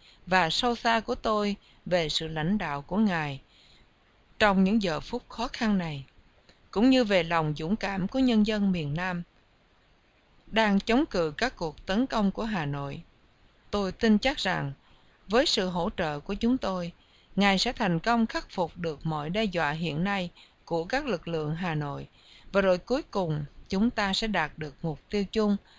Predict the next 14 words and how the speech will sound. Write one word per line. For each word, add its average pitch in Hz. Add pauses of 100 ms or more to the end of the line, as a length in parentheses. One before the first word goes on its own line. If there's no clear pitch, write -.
(220)
là 196
một 170
nền 160
hòa 160
bình 151
công 196
chính 226 (260)
và 151 (120)
trường 156
cửu. 143 (800)
Kính 214
thưa 180 (280)
Richard 196
Nixon. 170